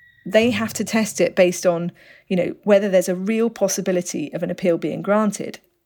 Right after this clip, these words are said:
And that in itself is a test that's based on how likely it is that a judge will mark a colleague's homework and say, "Okay, yeah, we should allow it." And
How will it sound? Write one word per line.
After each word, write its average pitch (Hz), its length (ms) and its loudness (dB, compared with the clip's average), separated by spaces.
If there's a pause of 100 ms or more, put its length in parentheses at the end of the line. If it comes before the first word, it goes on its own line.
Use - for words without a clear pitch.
(420)
And 196 200 -2
that 269 360 0
in 220 260 4
itself - 840 -2 (240)
is 202 180 4
a 196 60 0
test 196 480 -2
that's - 160 -4
based 202 320 0
on 196 260 0 (760)
how 208 240 4
likely 214 420 4
it - 80 -2
is 185 180 0
that - 140 2
a 175 40 -4
judge 185 460 0
will 190 140 2
mark 196 360 0
a 180 140 4
colleague's 196 420 0
homework 185 480 0
and 185 140 -2
say, 196 220 4
"Okay, 190 220 0
yeah, 202 140 4
we 175 160 2
should 185 160 -6
allow 202 320 0
it." - 180 -2
And 196 200 -4